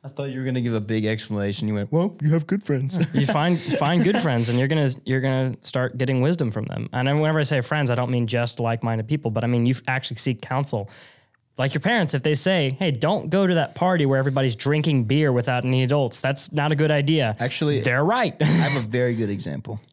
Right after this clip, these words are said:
Speaker 2: Go ahead.
Speaker 1: So, you know, my class was doing a little party. I didn't think, I was like, "Uh, no, they're not, they're not stupid enough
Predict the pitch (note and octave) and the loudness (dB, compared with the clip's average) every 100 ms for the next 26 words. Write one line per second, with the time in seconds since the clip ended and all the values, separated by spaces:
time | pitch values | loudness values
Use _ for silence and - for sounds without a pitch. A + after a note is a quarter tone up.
0 | _ _ A#2+ A2+ A#2+ A2 D#3 D#3+ E3 - | _ _ -2 0 -2 -4 -2 0 -2 -4
1 | C#3 C3+ B2 B2 - D3 D3 B2+ A#2+ G#2 | -2 0 2 0 0 -2 0 -2 -2 -2
2 | G2+ G#2 G#2 - - - A2 B2 _ _ | -4 -4 -6 -4 -6 -6 -12 -16 _ _
3 | _ _ _ _ _ _ - G#2 G#2+ G#2+ | _ _ _ _ _ _ -4 -2 -2 -2
4 | G2+ G2+ G#2 G2 G2 - - - - - | -4 -4 -6 -6 -8 -6 -4 -4 -4 -8
5 | - - - - - - - - - - | -12 -20 -14 -12 -12 -14 -18 -14 -14 -6
6 | D3 D3 G2 - D3+ A#2 - - - G#2 | -2 -2 -4 -6 -6 -6 -8 -10 -8 -4
7 | F#2+ - - B1+ G#2 | -4 -4 -8 -8 -8